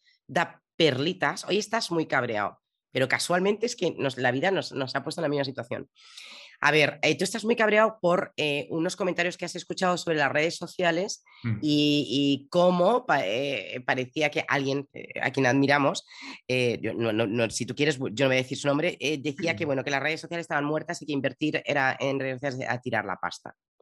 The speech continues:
Speaker 1: Casualmente hoy, porque tú sabes que yo tengo, yo soy freelance y ayudo a las empresas también a meterse en todo este mundo y tal. Bueno, pues hoy una de las clientas más queridas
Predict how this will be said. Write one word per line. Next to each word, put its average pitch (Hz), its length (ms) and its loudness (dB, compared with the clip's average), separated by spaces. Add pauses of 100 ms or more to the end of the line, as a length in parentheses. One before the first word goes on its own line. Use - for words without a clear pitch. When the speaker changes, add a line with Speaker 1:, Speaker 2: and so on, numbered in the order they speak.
(520)
Speaker 1:
Casualmente 220 600 4
hoy, 170 360 4 (440)
porque 135 180 -4
tú 123 60 -10
sabes 143 160 0
que 151 80 -2
yo 139 120 2
tengo, 147 160 2
yo 147 160 0 (480)
soy 151 220 0
freelance 185 500 2
y 147 160 2
ayudo 143 340 0
a 165 40 2
las 156 180 -2
empresas 156 360 -6
también 175 340 2
a - 160 -2
meterse 135 260 -2
en 135 80 -12
todo 135 120 -4
este 147 200 -2
mundo 165 260 2
y 123 60 -2
tal. - 140 -18 (420)
Bueno, 127 160 -2
pues 131 160 -6
hoy 160 200 2 (360)
una 175 140 6
de 185 40 6
las 170 160 2
clientas 151 380 0
más 156 160 0
queridas 156 640 -4